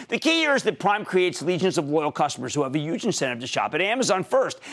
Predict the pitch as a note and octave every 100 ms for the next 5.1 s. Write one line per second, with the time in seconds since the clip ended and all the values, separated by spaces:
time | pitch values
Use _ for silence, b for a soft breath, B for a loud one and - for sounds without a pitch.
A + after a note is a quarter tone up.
0 | B B3+ D4+ D#4+ B3 A3 F3 E3 E3+ D3+
1 | C3+ B2+ B2 C3+ - D3 - E3+ E3+ D#3
2 | D3+ C#3+ A#2+ C3+ C3+ C#3 E3 B2+ D#3+ E3
3 | D3+ C3 C3+ D3+ D3+ C#3 A#2+ B2 A#2+ A2+
4 | B2+ C3 - - G#2 G#2 C3 F#3 A#3+ A3
5 | -